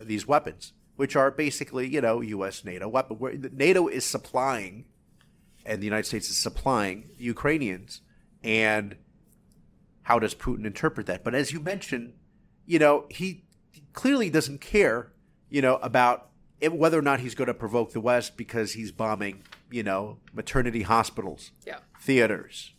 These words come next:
Speaker 1: killing a lot of innocent people intentionally. So, uh, we're at that point,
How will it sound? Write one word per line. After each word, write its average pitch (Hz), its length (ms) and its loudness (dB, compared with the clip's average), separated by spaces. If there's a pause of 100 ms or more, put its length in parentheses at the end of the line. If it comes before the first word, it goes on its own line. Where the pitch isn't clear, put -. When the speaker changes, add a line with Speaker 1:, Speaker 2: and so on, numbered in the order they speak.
(340)
Speaker 1:
killing 123 260 0
a 107 40 -6
lot 117 220 4
of 113 80 -2
innocent 110 340 -6
people 98 400 -10 (260)
intentionally. 107 920 -4 (260)
So, 135 340 8
uh, - 220 -8 (400)
we're 165 240 2
at 156 260 0
that 127 200 2
point, 117 440 -2